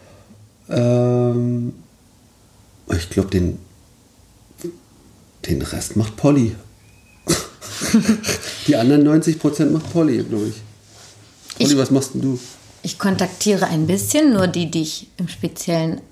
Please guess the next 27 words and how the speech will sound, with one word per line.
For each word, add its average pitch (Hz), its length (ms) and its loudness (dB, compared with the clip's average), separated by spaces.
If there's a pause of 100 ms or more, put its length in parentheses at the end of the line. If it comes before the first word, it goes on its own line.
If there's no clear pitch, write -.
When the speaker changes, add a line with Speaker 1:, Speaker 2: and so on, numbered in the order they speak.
(220)
Speaker 2:
auch 170 220 -4
möchte 214 340 0
und 175 140 0
auch 101 140 2
Speaker 1:
Mhm. 117 140 0
Speaker 2:
kenne. 226 300 4 (760)
Genau, 160 180 0
das 160 140 0
machen 170 300 2
wir 160 80 2
nach, 160 240 -2
je 165 160 0
nachdem, 156 420 0
wie 170 140 0
viel - 260 2
Kontakt 165 400 -2
man 165 140 0
schon 170 220 -4
vorher 165 360 0
hatte - 160 2
mit 202 220 2
dem 196 140 -2 (500)
Künstler 247 520 2 (400)
oder 240 320 4
Tätowierer 202 640 -2
oder 170 300 0
Sammler. 170 440 -2